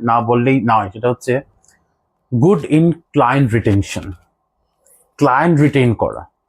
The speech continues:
বা ক্লায়েন্টের সাথে আমরা একটা জিনিস বলি সিআরএম, কাস্টমার রিলেশনশিপ ম্যানেজমেন্ট। এই সিআরএম এর কিন-, ক্ষেত্রে আপনারা কিন্তু বেস্ট যান, কিন্তু আপনাদের একটা জিনিস অসুবিধা হয়, সেটা হচ্ছে মাল্টিপল রিলেশনশিপ,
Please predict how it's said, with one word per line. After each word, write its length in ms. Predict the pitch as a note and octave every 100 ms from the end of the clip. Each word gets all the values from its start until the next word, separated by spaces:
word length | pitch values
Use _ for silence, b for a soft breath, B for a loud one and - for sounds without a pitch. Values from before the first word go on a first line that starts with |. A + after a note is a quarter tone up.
| _ _ -
বা 300 | A#2 A#2+ A#2+ -
ক্লায়েন্টের 420 | B2 B2+ C3 D#3
সাথে 240 | - D3
আমরা 120 | D3+
একটা 140 | D3+ D3
জিনিস 220 | D3 C#3
বলি 120 | D3+
সিআরএম, 560 | D3 E3 D3+ G2+ E2+ G2 - _ _ _
কাস্টমার 640 | D3 C#3+ - D#3 D3+ D3+
রিলেশনশিপ 720 | C3+ C3 C#3 C3+ C3 - B2+ A2+
ম্যানেজমেন্ট। 580 | G#2+ G#2 F2+ F#2+ F#2+ - _ _ _
এই 140 | C3+ C#3
সিআরএম 480 | - D3+ D#3 D#3+
এর 100 | E3
কিন-, 220 | D#3 D#3+ D3
ক্ষেত্রে 480 | - D3 - A#2
আপনারা 280 | A2+ - C3
কিন্তু 260 | C3 C3 C#3
বেস্ট 500 | G#2 A#2+ B2+ - G#2
যান, 200 | G2 G#2+
কিন্তু 260 | F3+ E3+
আপনাদের 280 | F3 F#3 F#3 - _ _ _ _
একটা 280 | - - G3+
জিনিস 140 | F#3+
অসুবিধা 320 | D#3 D3+ D#3+ D3+
হয়, 200 | G2+ G#2
সেটা 100 | D3
হচ্ছে 140 | D#3+
মাল্টিপল 520 | B2+ A2+ A2 B2+ C#3
রিলেশনশিপ, 500 | A#2+ C3 D3 C#3+ F#3+